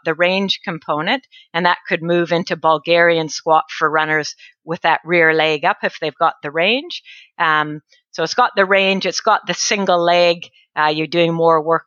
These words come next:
with that front leg. Um, and that's the same with single leg squats as well. So I tend to do a,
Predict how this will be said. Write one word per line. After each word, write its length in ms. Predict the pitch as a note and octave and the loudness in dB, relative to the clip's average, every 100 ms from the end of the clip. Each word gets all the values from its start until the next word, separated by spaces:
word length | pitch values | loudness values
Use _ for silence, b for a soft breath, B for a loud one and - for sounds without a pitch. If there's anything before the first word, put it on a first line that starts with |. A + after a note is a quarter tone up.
| - | -6
with 160 | D#3+ | -4
that 200 | D#3+ D3 | -2 -4
front 280 | - E3+ D#3+ | -2 -4 -2
leg. 340 | D3+ F3 B3 C#4+ - B B - | -2 0 0 -4 -14 B B -2
Um, 500 | D3+ D3+ D3 D3+ D3 _ _ - | 0 0 -2 -4 -12 _ _ -8
and 140 | D#3 | -4
that's 220 | D#3+ - | -4 -4
the 80 | F3+ | -6
same 320 | - F3+ E3+ | 0 0 0
with 120 | D#3 | -2
single 420 | D3 - E3+ D#3+ D#3 | -4 -4 -2 -2 0
leg 280 | D3+ C#3 | -2 -2
squats 540 | - - D3 D3 - - | -6 -4 -2 -2 -4 -12
as 160 | C#3 | -10
well. 360 | D3 D3 C3 C3+ _ b - | -4 -2 -2 -4 _ b -12
So 120 | - | -4
I 120 | C#3 | -4
tend 300 | C#3+ - D#3 | -2 -4 -4
to 100 | E3+ | -6
do 240 | D3+ D3+ - | -4 -4 -4
a, 120 | C#3+ | -6